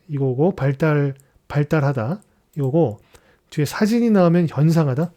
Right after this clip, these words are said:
그 사진 갖다 뽑는 거야. 그 다음, develop 다음에 어떤 병이 나오면 그 병에 걸리다, 병을 발전시키는 거니까, 키우는 거니까.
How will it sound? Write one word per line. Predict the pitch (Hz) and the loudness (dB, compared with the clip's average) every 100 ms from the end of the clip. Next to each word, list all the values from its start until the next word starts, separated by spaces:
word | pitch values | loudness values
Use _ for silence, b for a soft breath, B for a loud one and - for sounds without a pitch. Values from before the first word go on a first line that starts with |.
| _ | _
그 | 143 | -6
사진 | 165 175 | -2 -2
갖다 | 151 131 | -2 -4
뽑는 | - 226 233 | -2 0 2
거야. | 170 110 92 _ _ | 0 -2 -6 _ _
그 | 160 | -2
다음, | 120 b b b | -2 b b b
develop | - 151 202 202 180 | 0 4 6 4 2
다음에 | 175 170 165 | 0 2 2
어떤 | 120 151 151 143 b b | 0 -2 -2 -4 b b
병이 | - 131 165 190 | -4 2 4 4
나오면 | 170 147 156 | 4 2 2
그 | 143 | -2
병에 | - 135 143 | -4 -2 -2
걸리다, | 123 - 147 143 185 - | -2 -2 0 2 -2 -2
병을 | 143 151 | -2 0
발전시키는 | 139 131 135 143 - 131 | 0 -2 -2 -4 -4 -8
거니까, | 113 113 139 | -6 -8 -10
키우는 | - 220 202 | -6 -2 0
거니까. | 139 107 101 117 | -2 -6 -6 -8